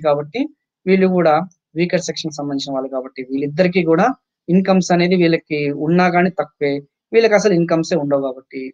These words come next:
వీళ్ళిద్దరిని దృష్టి కొన్ని eliminated options try చేయొచ్చు. But నాకు తెలిసిన వరకు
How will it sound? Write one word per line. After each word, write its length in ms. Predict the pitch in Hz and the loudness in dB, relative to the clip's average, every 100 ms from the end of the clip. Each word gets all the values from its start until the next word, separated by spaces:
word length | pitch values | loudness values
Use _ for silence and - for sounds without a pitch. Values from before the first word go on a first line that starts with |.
| 160 | -4
వీళ్ళిద్దరిని 500 | 175 185 160 175 170 147 | 0 0 0 -2 -2 -4
దృష్టి 160 | - _ _ 277 | -14 _ _ -4
కొన్ని 300 | 254 254 247 262 196 | -2 0 -2 -2 0
eliminated 460 | 202 202 190 190 160 | 2 2 2 4 2
options 320 | 156 175 - - _ _ _ 147 | 0 -8 -10 -14 _ _ _ 0
try 140 | 156 156 | 0 2
చేయొచ్చు. 280 | 147 151 226 240 _ _ _ 190 | -2 -2 -12 -14 _ _ _ -2
But 140 | 196 - - 160 160 | -2 -6 -12 -4 0
నాకు 180 | 190 196 | 2 0
తెలిసిన 300 | 190 208 196 | -2 -2 -2
వరకు 200 | 190 185 | -2 -4